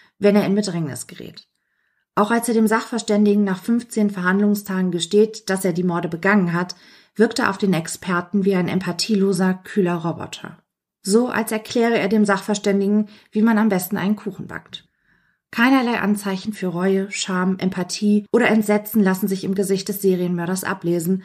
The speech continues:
als er seine Taten in all ihren grausamen Details, die Außenstehende fassungslos machen, schildert. Experten sind sich sicher, dass der Zwang zu töten sich bei H. nicht einfach über Nacht hätte legen können.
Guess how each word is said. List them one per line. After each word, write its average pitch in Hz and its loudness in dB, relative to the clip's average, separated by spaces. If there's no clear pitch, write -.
als 196 -2
er 208 2
seine 208 4
Taten 190 -4
in 202 2
all 208 2
ihren 208 4
grausamen 185 0
Details, 175 -4
die - 0
Außenstehende 190 2
fassungslos 165 -4
machen, 160 -8
schildert. - -10
Experten 254 0
sind 208 4
sich 190 -4
sicher, 233 -4
dass 214 -4
der 220 -4
Zwang 226 0
zu 220 -8
töten 202 0
sich 190 -2
bei 190 -2
H. 196 0
nicht 202 2
einfach 185 -2
über 185 0
Nacht 175 -2
hätte 190 -4
legen 160 -2
können. - -14